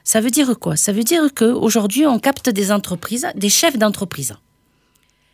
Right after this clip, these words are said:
qui deviennent des parrains ou des marraines pour des demandeurs d'emploi. Et pendant six mois, ces parrains et marraines vont rencontrer les filleuls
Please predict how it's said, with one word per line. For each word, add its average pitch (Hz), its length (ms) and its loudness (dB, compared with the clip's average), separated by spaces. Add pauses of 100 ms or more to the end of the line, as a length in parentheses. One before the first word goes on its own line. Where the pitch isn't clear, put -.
(120)
qui 233 100 -4
deviennent 254 340 2
des 226 120 0
parrains 226 320 2
ou 262 100 6
des 202 140 4
marraines 196 580 0
pour 226 140 -2
des 220 100 0
demandeurs 262 420 2
d'emploi. 196 460 -4 (500)
Et 202 100 0
pendant 269 340 4
six 220 240 2
mois, 214 200 4
ces 262 140 2
parrains 240 280 2
et - 20 4
marraines 220 400 4
vont 220 180 2
rencontrer 233 640 2
les 196 100 2
filleuls 226 540 2